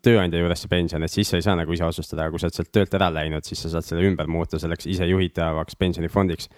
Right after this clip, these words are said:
Ja siis sisuliselt sa ei saa ise otse teha, mis tahad seal, vaid sul peab olema see ikkagi fondihaldur, aga fondihaldurile sa saad siis öelda, et ma tahaksin sinna osta niisuguseid ja niisuguseid asju. Ja siis tema vaatab üle, kas see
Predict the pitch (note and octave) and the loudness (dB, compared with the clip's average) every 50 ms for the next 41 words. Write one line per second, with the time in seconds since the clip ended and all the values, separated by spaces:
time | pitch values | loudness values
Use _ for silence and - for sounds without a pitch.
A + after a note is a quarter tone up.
0 | - - - _ _ _ - - F2 E2 F#2 F2+ - - - - F2+ E2+ F#2+ A#2 | -20 -20 -20 _ _ _ -4 -2 0 2 2 0 0 -2 -2 -2 -2 2 4 4
1 | A2+ G2+ F#2 - - F#2+ F2+ G2 G2+ F#2 F2+ E2 A2 B2 A#2+ G#2+ F#2 F2+ F2 E2+ | 4 4 4 2 0 2 4 4 4 4 4 4 2 2 4 4 2 2 2 0
2 | E2 - - - - - - - G2+ A2 - - - F2 E2+ E2+ D#2+ - G2 F#2+ | -4 -6 -10 -20 -20 -4 2 4 4 4 4 4 2 2 2 2 2 2 2 2
3 | F2+ E2+ E2+ - - A2 G#2 A2 F2 - - E2 D#2+ D#2+ E2 E2 - - E2+ E2 | 2 2 0 0 2 2 2 2 2 0 -2 -4 -2 -2 -2 -2 -2 -2 -4 -2
4 | D2+ E2 D2+ E2+ E2+ E2 E2 E2 D2+ - F2 F2 F2 E2+ - E2+ D#2 - - A2 | -2 -2 -2 0 0 0 0 0 0 0 0 0 0 -2 -4 -8 -4 2 4 4
5 | G#2+ F#2+ F#2+ G2 G#2 E2+ E2 D#2 D#2 D2+ D#2+ - - G#2 G2 F2 F#2+ F#2+ F#2+ F2+ | 4 6 4 4 4 2 0 0 0 -2 0 2 2 2 4 4 4 2 4 2
6 | F2 D#2+ D#2 D#2 D#2 D#2 E2 D#2+ D#2 F2+ E2+ - - E2 D#2+ F#2+ F#2+ E2+ D#2+ D#2+ | 2 0 0 -2 -2 -4 -4 -4 -2 -2 -2 -2 -4 -2 0 2 2 2 0 -2
7 | - - E2 D#2+ E2+ E2+ E2 - - E2 E2 D#2+ D#2+ - E2+ E2 E2 E2 - - | -4 -2 -2 0 0 0 -2 -4 -4 -2 -2 -2 -2 -2 -2 -2 0 -2 -2 -2
8 | - F2 F#2 F2+ - - F2+ D#2+ E2+ F2+ F#2 E2+ - E2+ G2 G#2 - - E2+ D#2+ | 0 0 0 0 0 -2 -2 0 2 2 0 0 2 2 0 2 2 0 -2 -2
9 | - - - - - - - - E2+ D#2+ F2 - - F#2+ F2+ E2+ F2 F2 F2 - | -4 -4 -12 -20 -20 -20 -12 -6 -4 -4 -2 0 0 2 2 4 4 2 2 0
10 | F2+ E2 G#2 G#2+ F#2 E2 - - D#2+ - - F2 E2+ | 0 2 4 4 4 2 0 -2 -4 -2 0 0 0